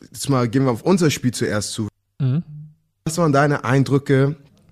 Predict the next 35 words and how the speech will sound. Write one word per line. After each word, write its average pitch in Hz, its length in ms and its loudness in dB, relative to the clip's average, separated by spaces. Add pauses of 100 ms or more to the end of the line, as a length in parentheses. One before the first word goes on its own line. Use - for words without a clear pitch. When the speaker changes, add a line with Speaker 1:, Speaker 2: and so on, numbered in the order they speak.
(320)
Speaker 1:
von - 240 -2
unserem 107 240 0
Spiel? 113 300 -4 (1300)
Speaker 2:
Ähm, 127 360 2
meine 131 180 2
ersten 185 320 -2
Eindrücke, 180 480 0
so, 120 260 0
ich, 120 300 -6
wir 131 160 -2
haben 156 200 2
uns 185 180 0
ja, 160 380 4 (180)
äh, 143 200 0
gut 170 220 0
vorbereitet, 156 680 2
wir 123 120 0
hatten 135 300 0
Videomaterial 135 920 0 (480)
<clears throat> 131 500 -2
und 120 200 -2
da 117 540 2
wussten 139 340 4
wir 123 120 2
auch 113 120 0
schon, 117 440 0 (560)
dass, - 360 -4
dass 117 220 -6
ihr 117 120 -2
schon 117 540 0 (600)
eine 120 180 0
sehr 117 360 4
starke 107 440 -4
D-Line 104 440 -2
habt. - 300 -6